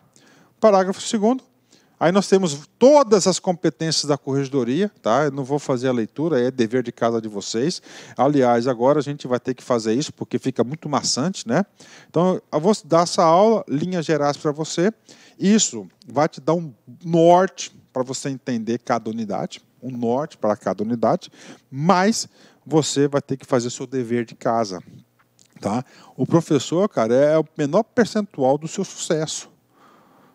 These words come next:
tá? O, o, o, a percentagem maior depende de você. O que que você tem que fazer? Depois você tem que pegar o título segundo, terceiro, cara, e ler, tá? É longo, é grande o cabra, mas você tem que ler,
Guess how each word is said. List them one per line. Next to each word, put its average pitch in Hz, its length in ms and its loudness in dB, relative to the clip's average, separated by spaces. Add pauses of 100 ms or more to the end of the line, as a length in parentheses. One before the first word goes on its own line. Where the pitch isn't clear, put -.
tá? 117 280 -4 (460)
O, 107 200 -6
o, 113 400 0
o, 117 240 0
a 104 160 -2 (280)
percentagem 165 680 0
maior 190 400 4 (320)
depende 123 480 -8
de 156 100 -12
você. 170 500 -6 (360)
O - 40 -20
que 294 140 6
que - 140 0
você 226 260 4
tem 190 180 0
que - 80 -14
fazer? 120 300 0
Depois 156 460 -2
você 196 80 -4
tem 185 160 -2
que - 120 -18
pegar 180 300 -2
o 226 80 0
título 214 380 -6
segundo, 147 440 -10
terceiro, 160 440 0
cara, - 180 -6
e 180 60 -6
ler, 135 320 0 (180)
tá? 120 240 -6 (640)
É - 100 -2
longo, 208 580 4
é 147 140 0
grande 226 480 2
o - 60 -2
cabra, 98 400 -6
mas 110 180 -8
você 143 80 -8
tem 127 160 -8
que 214 120 -8
ler, 123 380 -2